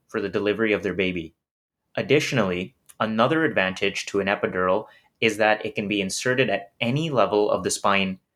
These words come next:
since the needle will not actually be inserted into the intrathecal space, unlike with a spinal. Some disadvantages here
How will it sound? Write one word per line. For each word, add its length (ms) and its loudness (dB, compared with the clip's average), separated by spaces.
since 340 -2
the 60 -4
needle 300 2
will 100 4
not 280 2
actually 440 -2
be 140 -2
inserted 440 -2
into 260 -10
the 200 -8
intrathecal 640 -4
space, 520 -4
unlike 400 2
with 160 4
a 40 0
spinal. 540 0
Some 300 2
disadvantages 800 2
here 380 -4